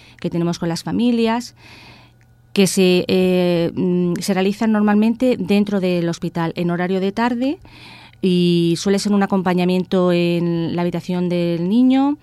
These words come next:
para que los padres tengan un poco de respiro. Entran los voluntarios, hacen un poco de manualidades con ellos, lo, un poco lo que también se les pida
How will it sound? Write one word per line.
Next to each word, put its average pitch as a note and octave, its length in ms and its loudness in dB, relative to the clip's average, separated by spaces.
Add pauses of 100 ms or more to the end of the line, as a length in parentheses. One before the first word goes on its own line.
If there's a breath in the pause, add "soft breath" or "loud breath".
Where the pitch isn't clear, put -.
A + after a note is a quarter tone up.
(380 loud breath)
para F3+ 200 0
que F3+ 80 -2
los E3+ 160 -4
padres F#3+ 160 -4
tengan F#3 180 -4
un E3+ 80 -4
poco F3 160 -6
de E3 80 -4
respiro. G#3 400 -2
Entran F#3 260 -2
los E3 240 -2
voluntarios, G#3 920 0
hacen F3 500 -6
un F3 220 -6
poco F3 240 -6
de E3+ 220 -2
manualidades E3 500 -4
con E3+ 160 -6
ellos, A3 260 -2
lo, F#3+ 120 -2
un A3 120 -2
poco A#3 180 -2
lo G#3+ 100 0
que G3 100 -6
también F#3+ 240 -4
se F#3+ 100 -8
les E3 200 -6
pida F3 580 -6